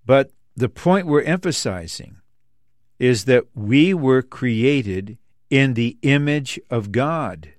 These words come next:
This is the reason, Brother Lee says, and I agree with him fully and would repeat and reinforce his word,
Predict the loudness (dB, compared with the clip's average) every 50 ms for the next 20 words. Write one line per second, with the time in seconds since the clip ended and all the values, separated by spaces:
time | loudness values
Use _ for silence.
0 | _ _ _ _ _ _ _ _ _ _ _ _ _ _ _ _ _ _ _ _
1 | _ _ _ _ _ _ _ _ _ 0 4 6 6 6 6 4 4 4 4 6
2 | 4 4 4 6 6 6 4 4 2 0 -2 -4 -4 -4 -8 -10 -12 -12 -4 0
3 | 2 4 4 4 2 2 4 2 2 2 -2 -4 -4 -2 -2 -2 -4 -6 -8 -12
4 | -14 _ _ _ _ _ _ _ _ _ _ -6 -2 2 4 4 4 4 4 2
5 | -2 -2 0 2 2 2 4 2 0 0 0 -2 -4 -4 -4 -6 -4 -2 0 0
6 | 0 0 -2 -4 -4 -8 -10 -10 -8 -8 -6 -8 -8 -10 -14 -18 _ _ _ _
7 | _ _ -8 -6 -4 -4 -2 -2 -2 -4 -4 -4 0 2 2 2 2 0 -4 -4
8 | -2 -2 -2 0 -2 -2 -4 -6 -6 -4 -4 -2 -2 -4 -4 -6 -8 -8 -8 -8
9 | -8 -6 -4 -4 -2 -2 -4 -6 -8